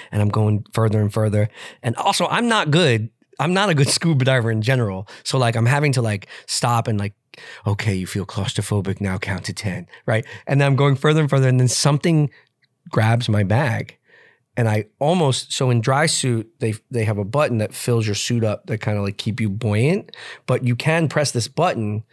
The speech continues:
fill your suit up and shoot to the top, but you get the bends and you die.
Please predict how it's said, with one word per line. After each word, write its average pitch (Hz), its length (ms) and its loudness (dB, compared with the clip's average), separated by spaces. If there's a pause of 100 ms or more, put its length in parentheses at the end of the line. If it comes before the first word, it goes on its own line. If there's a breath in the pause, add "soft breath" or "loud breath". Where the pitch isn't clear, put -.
(140 soft breath)
fill 165 320 0
your 127 100 4
suit 143 240 0
up 120 140 0
and 104 120 -2
shoot - 420 -2
to 117 100 -4
the 101 120 -4
top, - 460 -4 (380 loud breath)
but 117 100 -2
you 107 120 2
get 113 160 0
the 110 60 0
bends 151 340 4
and 101 100 4
you 98 80 2
die. 101 540 -2